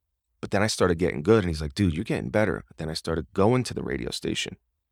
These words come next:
And just imagine, it was like Wu-Tang. There'd be, like, nine of us in the, in the thing, writing, pulling records out of the, out of the thing to give 'em, like, "Yo, we wanna spit on this beat."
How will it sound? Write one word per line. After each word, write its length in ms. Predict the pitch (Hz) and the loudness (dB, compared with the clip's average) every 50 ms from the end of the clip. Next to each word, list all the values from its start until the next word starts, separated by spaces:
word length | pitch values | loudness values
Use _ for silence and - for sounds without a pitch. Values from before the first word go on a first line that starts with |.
| _ _ - | _ _ -2
And 220 | - 101 107 113 | 2 4 4 6
just 220 | 110 131 135 - - | 6 6 4 4 4
imagine, 420 | 107 107 107 104 95 - 87 87 | 4 6 6 4 4 2 2 0
it 100 | 90 - | 0 2
was 140 | 113 110 110 | 2 4 4
like 120 | 104 90 90 | 4 4 6
Wu-Tang. 480 | 101 113 110 - - 95 80 71 76 | 2 2 2 2 -2 -2 0 0 0
There'd 160 | 78 92 98 | 0 0 2
be, 120 | 98 113 113 | 4 4 6
like, 280 | 101 92 90 - - _ _ | 6 4 2 2 -4 _ _
nine 380 | - 92 95 95 98 104 107 101 | -2 0 4 4 6 6 6 6
of 120 | 98 78 | 4 2
us 280 | 78 76 73 - - - _ _ _ _ _ _ _ _ _ - | 2 0 0 -2 -6 -10 _ _ _ _ _ _ _ _ _ 2
in 120 | 107 110 | 4 6
the, 140 | 120 117 101 - - - _ - | 6 4 4 0 -12 -10 _ 0
in 120 | 107 107 | 4 4
the 100 | 113 110 | 4 4
thing, 320 | - - 117 98 87 87 | 4 4 4 6 6 6
writing, 420 | 82 110 107 104 - - 110 104 95 | 6 6 4 4 4 2 2 2 2
pulling 320 | - - 127 117 101 92 | 2 2 4 4 4 6
records 380 | 98 110 104 - 110 98 107 95 | 6 4 4 4 2 2 4 6
out 160 | 107 101 95 | 6 6 6
of 60 | 90 | 4
the, 140 | 85 87 90 - _ - | 2 0 -4 -8 _ -2
out 100 | 92 92 | 2 2
of 60 | 92 | 2
the 80 | 90 82 | 2 2
thing 260 | - - 120 107 107 | 0 2 2 4 4
to 60 | 95 | 4
give 160 | 87 110 107 | 2 2 2
'em, 60 | 110 | 2
like, 160 | 104 95 - 117 | 0 -2 -2 0
"Yo, 80 | 123 | 2
we 100 | 117 120 | 2 2
wanna 160 | 117 123 113 | 2 2 0
spit 240 | 101 - - - 113 | 0 -2 -2 0 2
on 80 | 101 101 | 2 4
this 160 | 107 110 101 | 2 0 0
beat." 300 | 95 - 113 117 120 - | 0 0 2 2 0 -2